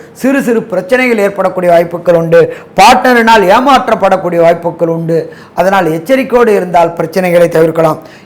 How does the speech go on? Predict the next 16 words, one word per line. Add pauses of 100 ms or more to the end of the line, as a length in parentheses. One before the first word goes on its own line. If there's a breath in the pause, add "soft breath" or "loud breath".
எட்டாம்
இடத்தில்
உண்டான
சனி
பகவான் (280 loud breath)
அஷ்டமத்து
சனி
என்று
பெயர். (240 loud breath)
அஷ்டமத்து
சனி
நடப்பதனால், (260 loud breath)
பொது
போக்குவரத்தில்
போவது
சிறப்பு.